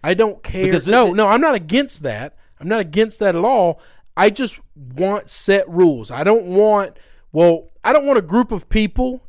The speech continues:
Speaker 1: to sit down in a room and pick these eight teams.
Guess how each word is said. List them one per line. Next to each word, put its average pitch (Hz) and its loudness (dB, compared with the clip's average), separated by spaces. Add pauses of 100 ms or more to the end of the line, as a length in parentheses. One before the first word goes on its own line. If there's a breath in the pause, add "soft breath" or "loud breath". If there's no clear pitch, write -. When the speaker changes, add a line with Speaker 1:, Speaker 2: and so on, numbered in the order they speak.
(120)
Speaker 1:
to 196 -6
sit 220 -6
down 202 2
in 180 -2
a 156 -2
room 160 2
and 139 -10
pick 180 -6
these 156 -8
eight 131 -8
teams. 101 -10